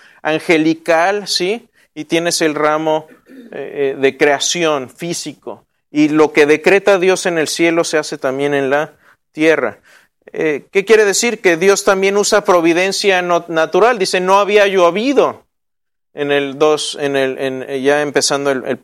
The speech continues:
el capítulo dos. Entonces, no quiere decir que Dios está milagrosamente interviniendo en cada momento. Obviamente hubo decretos creativos e intervención divina, pero no quiere decir que Dios está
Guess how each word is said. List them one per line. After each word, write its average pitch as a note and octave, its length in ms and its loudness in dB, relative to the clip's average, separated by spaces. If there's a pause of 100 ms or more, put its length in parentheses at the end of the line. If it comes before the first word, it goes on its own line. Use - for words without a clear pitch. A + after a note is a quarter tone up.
(120)
el A#2 320 -4
capítulo C#3+ 500 -2
dos. G3+ 340 -2 (260)
Entonces, G3 420 -2
no G#3 240 -2
quiere A3 240 4
decir G3 400 -2
que F3 160 0
Dios G3 320 2
está F#3+ 260 0
milagrosamente F3+ 920 0
interviniendo E3+ 760 -2
en E3+ 100 -4
cada F#3 320 2
momento. E3+ 640 0 (200)
Obviamente F3 600 2
hubo E3 380 2 (220)
decretos E3 600 0
creativos F3 640 0
e E3 40 -8
intervención C#3 640 -4
divina, E3+ 560 -6 (200)
pero F3+ 180 -2
no A3 200 -2
quiere G#3+ 200 4
decir F#3 320 -2
que F3+ 140 -2
Dios F3 260 0
está E3 520 -2